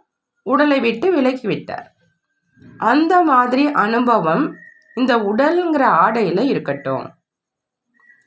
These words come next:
காரியம் செய்து கொண்டும் ஏதோ ஒரு ஆடை அணிந்து காரியம் செய்து கொண்டிருக்கிறோம் என்ற அந்த மாதிரி அனுபவம் இருக்கணும். காரியம் முடிவடைந்தது, உடன் ஆடையிலிருந்து விலகிட்டோம்.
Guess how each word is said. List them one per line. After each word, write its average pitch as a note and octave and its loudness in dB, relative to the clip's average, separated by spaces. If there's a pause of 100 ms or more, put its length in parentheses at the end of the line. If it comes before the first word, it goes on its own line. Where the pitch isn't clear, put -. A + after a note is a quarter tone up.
(140)
காரியம் C4+ 2
செய்து B3+ -2
கொண்டும் B3+ 0 (460)
ஏதோ C4+ 2
ஒரு C#4 2
ஆடை A#3+ 2
அணிந்து A3 0
காரியம் B3 0
செய்து G#3+ -2
கொண்டிருக்கிறோம் F3 -2 (680)
என்ற C4+ -2
அந்த C#4+ 2
மாதிரி A#3+ -2
அனுபவம் A3+ -2
இருக்கணும். D#3 -6 (800)
காரியம் B3+ 0
முடிவடைந்தது, A#3 -2 (500)
உடன் C4 0
ஆடையிலிருந்து B3+ 0
விலகிட்டோம். G#3 -4